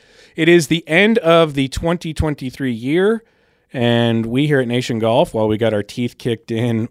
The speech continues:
financially, we did have quite a few highlights, and I want to run them down in chronological order. And you can help me here, Ryan, as I give you some of my highlights, and you can add to them if you feel so inclined. Are you ready?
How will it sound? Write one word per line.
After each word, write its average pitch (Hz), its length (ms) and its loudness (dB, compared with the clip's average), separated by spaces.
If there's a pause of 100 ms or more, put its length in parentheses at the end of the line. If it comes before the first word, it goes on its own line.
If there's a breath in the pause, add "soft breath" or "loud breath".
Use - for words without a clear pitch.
financially, 120 800 0
we 117 220 -4
did 147 240 2
have 120 420 -2
quite 147 360 -2
a 113 60 -10
few 123 260 -4
highlights, 107 500 -4
and 110 80 -6
I 104 40 -4
want 165 180 -2
to 214 40 -2
run 151 140 0
them 120 140 0
down 101 340 -2 (320 soft breath)
in 113 140 -6
chronological 117 880 -4
order. 90 420 -4 (300 soft breath)
And 110 120 -2
you 156 100 4
can 135 120 -4
help 139 180 0
me 113 120 -2
here, 110 160 -2
Ryan, 101 340 -4
as 104 180 -10
I 110 120 -2
give 113 240 -4
you 110 60 -4
some 107 180 -6
of 101 80 -4
my 110 180 -2
highlights, 117 480 -2
and 98 240 -4
you 110 140 -2
can 98 220 -8
add 113 340 -6
to 113 120 -4
them 104 360 -6
if 98 160 -14
you 98 80 -10
feel 107 260 -4
so 104 180 -4
inclined. 92 440 -6
Are 82 60 -6
you 87 100 -4
ready? 113 300 0